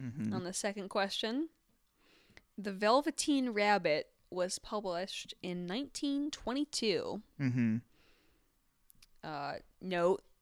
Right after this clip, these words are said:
Speaker 2: this rabbit is velour, not velvet, just
Speaker 1: Gotcha.
Speaker 2: for the record. <laughs> There is a difference, in the footnotes after the episode. I am happy to
Speaker 1: Very clear.
Speaker 2: relay them. <laughs> Yeah.
Speaker 1: Very clear to me.
Speaker 2: I had to look them up <laughs> myself
Speaker 1: It's very clear to
Speaker 2: for
Speaker 1: me.
Speaker 2: the listeners.
Speaker 1: Yeah.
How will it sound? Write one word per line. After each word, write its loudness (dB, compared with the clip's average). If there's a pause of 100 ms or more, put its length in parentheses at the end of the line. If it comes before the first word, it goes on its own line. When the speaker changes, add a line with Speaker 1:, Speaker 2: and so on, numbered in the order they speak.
Speaker 2:
this -2
rabbit 2
is 0
velour, 2
not -6
velvet, -6
just -8
Speaker 1:
Gotcha. 4
Speaker 2:
for 0
the 0
record. 2 (120)
<laughs> -20
There -2
is -2
a 4
difference, 0 (640)
in -2
the -2
footnotes 0 (160)
after 4
the 0
episode. -2
I -4
am -6
happy -4
to -2 (200)
Speaker 1:
Very 6
clear. 2
Speaker 2:
relay 6
them. 2
<laughs> -20
Yeah. 6
Speaker 1:
Very 6
clear -2
to -6
me. -4
Speaker 2:
I 2
had 2
to 4
look 4
them 6
up 8
<laughs> -
myself 4
Speaker 1:
It's 2
very 8
clear 0
to 0
Speaker 2:
for 8
Speaker 1:
me. 6
Speaker 2:
the 2
listeners. -6
Speaker 1:
Yeah. 6